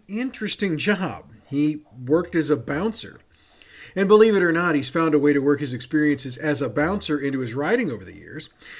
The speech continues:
In multiple interviews, R A has stated that his battle scenes, which are quite detailed and wild,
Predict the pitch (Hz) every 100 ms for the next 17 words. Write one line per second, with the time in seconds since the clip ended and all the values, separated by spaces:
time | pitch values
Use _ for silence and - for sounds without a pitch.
0 | - - 180 214 220 175 196 175 196 156
1 | 110 - - 143 151 160 156 156 143 -
2 | 160 147 147 123 147 139 139 131 110 190
3 | 254 233 147 - 101 87 135 - 170 -
4 | 165 202 - 151 180 147 147 175 175 180
5 | 190 202 214 233 185 175